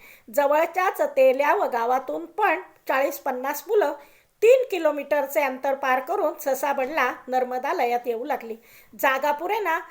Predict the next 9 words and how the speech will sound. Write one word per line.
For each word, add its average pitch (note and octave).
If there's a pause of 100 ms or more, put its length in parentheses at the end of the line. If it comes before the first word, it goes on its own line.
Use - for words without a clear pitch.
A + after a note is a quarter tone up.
(160)
म्हणून E4+
जवळचीच D#4+
एक C#4+
जुनी F4
खोली C4+
आम्ही C4+
दुरुस्त - (100)
करून A#3+
घेतली. A#3+